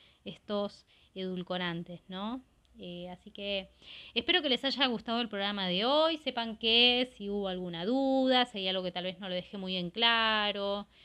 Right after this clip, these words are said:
eh, me lo pueden hacer saber escribiéndome a mi Instagram. Ahí también pueden encontrar mi mail, que es nutrición punto carolina valencio.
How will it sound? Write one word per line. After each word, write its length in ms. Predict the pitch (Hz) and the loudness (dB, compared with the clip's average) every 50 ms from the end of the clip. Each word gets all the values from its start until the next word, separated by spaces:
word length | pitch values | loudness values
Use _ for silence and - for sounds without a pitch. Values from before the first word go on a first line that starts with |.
| - - - _ - | -20 -20 -20 _ -12
eh, 800 | 185 180 175 175 175 170 170 170 170 165 165 165 165 165 170 185 | -10 -8 -8 -6 -6 -8 -8 -8 -10 -12 -12 -12 -14 -14 -16 -12
me 120 | 190 202 | -6 -4
lo 100 | 196 202 | -4 -2
pueden 200 | - 220 214 214 | -2 0 -2 0
hacer 240 | 208 190 - 214 190 | -2 -2 -6 -8 -10
saber 580 | - - 208 208 220 269 302 302 294 294 294 294 | -8 -6 -4 2 4 6 8 8 8 6 4 4
escribiéndome 960 | 285 - - 196 196 196 190 196 208 214 208 202 202 202 208 214 220 226 220 | 0 -2 -4 -8 -6 -6 -4 -4 -4 -2 -4 -2 -2 0 2 4 4 4 2
a 60 | 208 | 2
mi 300 | 185 180 185 208 254 277 | 0 -2 -2 0 0 0
Instagram. 680 | 285 262 - - 247 226 226 233 226 233 233 233 233 | 0 -2 -2 0 2 4 4 4 4 4 2 0 0
Ahí 140 | 220 196 196 | -2 -4 -4
también 360 | 190 - 185 190 190 196 196 | -4 -4 -4 -2 -2 -4 -2
pueden 220 | 185 196 190 185 185 | 0 0 0 0 0
encontrar 440 | 180 170 180 175 170 180 185 180 185 | -2 -4 -4 -2 -2 -2 -2 -2 -2
mi 120 | 185 190 | 0 4
mail, 380 | 214 247 262 254 262 269 277 - _ _ _ - - - _ _ _ | 8 8 8 8 8 4 2 -4 _ _ _ -20 -20 -20 _ _ _
que 80 | - 214 | -6 -6
es 100 | - - | -4 -4
nutrición 760 | 240 220 - 202 202 202 - - 254 254 262 277 269 262 262 | -6 -6 -6 -8 -8 -8 0 4 4 4 6 4 2 0 -2
punto 600 | - - 240 247 254 262 262 269 269 285 302 302 | -2 0 2 4 4 4 2 2 2 0 0 0
carolina 480 | - 220 190 185 185 190 196 196 190 180 | 0 -2 0 0 0 -2 -2 -2 -2 0
valencio. 640 | 175 185 220 247 269 285 - - - 330 339 370 | 4 6 6 6 6 4 0 0 2 2 2 2